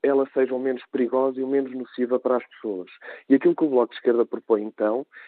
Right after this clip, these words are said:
é legalizar o consumo e pôr o Estado a regular e a pôr regras à produção, à comercialização e à venda e ao consumo. Ou seja, a partir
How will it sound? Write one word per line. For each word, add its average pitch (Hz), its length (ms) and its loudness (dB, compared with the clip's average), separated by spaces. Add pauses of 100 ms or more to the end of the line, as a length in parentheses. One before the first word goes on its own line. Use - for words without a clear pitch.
é 120 260 6
legalizar 135 840 0 (160)
o 117 100 -6
consumo 117 640 -6 (240)
e 135 80 0
pôr 156 180 4
o 147 140 -6
Estado 135 500 0
a 131 240 2
regular 139 580 0 (300)
e 117 200 2
a 120 120 6
pôr 131 260 0
regras 127 640 0 (420)
à 127 160 -2
produção, 127 680 0 (720)
à 139 120 0
comercialização 123 1200 0 (340)
e 131 200 4
à 127 300 2
venda 135 540 0
e 120 140 -4
ao 123 100 2
consumo. 87 540 -10 (320)
Ou 101 120 0
seja, 98 420 2
a - 80 -4
partir - 420 -2